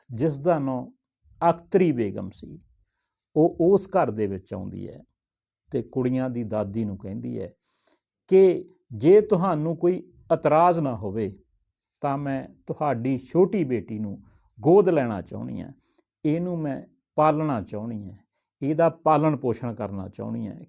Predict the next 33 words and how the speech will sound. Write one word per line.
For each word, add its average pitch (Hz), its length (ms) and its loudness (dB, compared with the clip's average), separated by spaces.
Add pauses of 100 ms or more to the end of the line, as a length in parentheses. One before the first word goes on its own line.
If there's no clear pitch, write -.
ਕਿਉਂਕਿ 202 540 2 (380)
ਮੇਰੇ 165 380 4
ਇੱਕ 175 180 -4
ਮੁੰਡਾ 131 360 0
ਹੀ 101 240 0
ਹੈ, 101 220 -14 (420)
ਕੁੜੀ 151 420 -2
ਰੱਬ 113 260 -4
ਨੇ 117 160 -6
ਨਹੀਂ 110 240 -6
ਦਿੱਤੀ। 104 480 -14 (520)
ਮੈਂ 196 180 4
ਚਾਹੁੰਦੀ 190 420 0
ਹਾਂ 165 140 -4 (200)
ਕਿ 170 120 0
ਮੇਰੇ 143 340 -2
ਇੱਕ 147 140 -8 (100)
ਕੁੜੀ 143 260 -2
ਵੀ 117 180 -4
ਹੋਵੇ। 104 300 -12 (460)
ਤੁਸੀਂ 214 480 4 (360)
ਮੈਨੂੰ 165 400 0
ਆਪਣੀ 147 420 -4
ਬੇਟੀ 113 440 -6
ਨੂੰ 113 300 -6 (300)
ਦੇ 127 260 2
ਦੇਵੋ 107 460 -8 (140)
ਤੇ 135 100 -2
ਮੈਂ 120 400 -6
ਇਸ 117 280 -4
ਦਾ 117 240 -12 (360)
ਪਾਲਣ 135 380 0
ਪੋਸ਼ਣ 123 460 -6